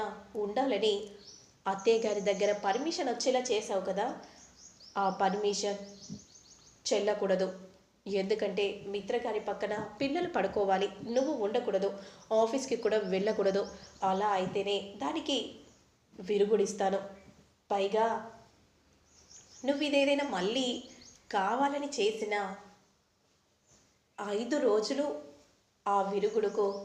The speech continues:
మందు నా దగ్గరే ఉంది. ఒక్కరోజు ఇచ్చి నెక్స్ట్ డే దానికి ఇవ్వకపోయినా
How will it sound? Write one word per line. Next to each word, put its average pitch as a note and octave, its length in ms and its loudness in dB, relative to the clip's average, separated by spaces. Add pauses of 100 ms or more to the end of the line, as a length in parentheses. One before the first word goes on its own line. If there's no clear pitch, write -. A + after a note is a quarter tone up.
(640)
మందు G3 400 2
నా F#3+ 220 2
దగ్గరే F#3+ 420 2
ఉంది. F#3+ 280 -2 (720)
ఒక్కరోజు D4 520 2
ఇచ్చి D4+ 220 0 (1120)
నెక్స్ట్ G3 440 -4
డే A#3+ 180 8 (1000)
దానికి A3 380 -2
ఇవ్వకపోయినా G#3 680 2